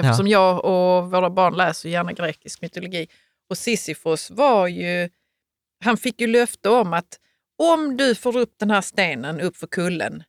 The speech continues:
Speaker 2: Mm.
Speaker 1: då får du evigt liv.
Speaker 2: Mm.
Speaker 1: Fick han löfte om där nere i Hades. Och det kändes som att det kan, varje gång,
Speaker 2: Mm.
Speaker 1: varje gång <laughs> han fick upp stenen nästan,
Speaker 2: Mm.
Speaker 1: så trodde han så, "Denna gången kommer det gå."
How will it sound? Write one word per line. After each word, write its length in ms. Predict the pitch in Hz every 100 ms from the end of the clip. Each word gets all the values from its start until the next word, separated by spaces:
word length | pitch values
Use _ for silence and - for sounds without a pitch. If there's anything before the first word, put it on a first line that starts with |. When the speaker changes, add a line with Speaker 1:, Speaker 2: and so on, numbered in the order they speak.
| _ 135
Speaker 2:
Mm. 140 | 123
Speaker 1:
då 100 | 117
får 140 | - 180
du 160 | 175
evigt 360 | 170 180 156 -
liv. 220 | 165 87 _ _ 135
Speaker 2:
Mm. 180 | 117 113 _ _ _ _ _
Speaker 1:
Fick 160 | 170 165
han 100 | 156
löfte 300 | 143 - 147
om 100 | 156
där 120 | 147
nere 200 | 147 -
i 60 |
Hades. 460 | 156 156 - - - _ _ _ _ _ _ _
Och 120 | 240
det 200 | 262 262 202
kändes 360 | 240 320 294
som 160 | 247 247
att 120 | 247
det 160 | 269 233
kan, 180 | - - _ 208
varje 320 | 294 370 330
gång, 360 | 349 247 165 - _ _ _ -
Speaker 2:
Mm. 280 | 143 196 202
Speaker 1:
varje 360 | 294 311 294
gång 380 | 269 262 233 285 -
<laughs> 60 |
han 280 | - 220 208 -
fick 200 | 233 -
upp 180 | 208 -
stenen 440 | - 180 151 151
nästan, 720 | 165 196 196 - - 120 156 -
Speaker 2:
Mm. 200 | 139 123 113 _ _ _ _ -
Speaker 1:
så 180 | -
trodde 380 | 196 214 214 196
han 240 | 170 160 160
så, 260 | 107 87 - -
"Denna 240 | 202 185
gången 360 | 165 180 185 185
kommer 260 | - 156 147
det 80 | 156
gå." 340 | - - -